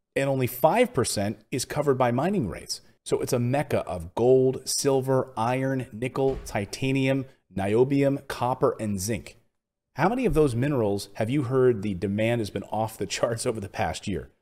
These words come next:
Copper, nickel, gold, silver, all of them. And management is expecting the coming drilling result to potentially continue to show the size and the scope of their project, which is just exploding.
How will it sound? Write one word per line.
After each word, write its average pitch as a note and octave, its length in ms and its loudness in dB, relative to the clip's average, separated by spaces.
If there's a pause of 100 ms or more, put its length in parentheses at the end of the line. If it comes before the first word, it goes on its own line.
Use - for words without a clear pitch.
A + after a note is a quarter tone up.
(240)
Copper, B2+ 500 -8
nickel, C3 480 -6
gold, A2+ 420 2
silver, A2+ 440 0
all G#3 280 8
of F3+ 120 2
them. C2 140 -12 (200)
And G#2+ 160 0
management A#2+ 580 2
is A2+ 140 -2
expecting A2+ 480 -2
the G#2 60 -4
coming D#3+ 360 0
drilling F2 380 -4 (340)
result G2 360 -2
to - 80 -10
potentially A2+ 520 -2
continue D3 600 0
to G2+ 80 0
show F#2+ 300 0
the - 260 -10
size G#2 640 0
and G#2+ 100 -6
the F2+ 60 -6
scope G2+ 560 -2
of F#2+ 180 -6
their F#2 160 -4
project, - 560 -4 (120)
which - 140 -8
is F2+ 140 -6
just - 260 -8
exploding. F2 600 -6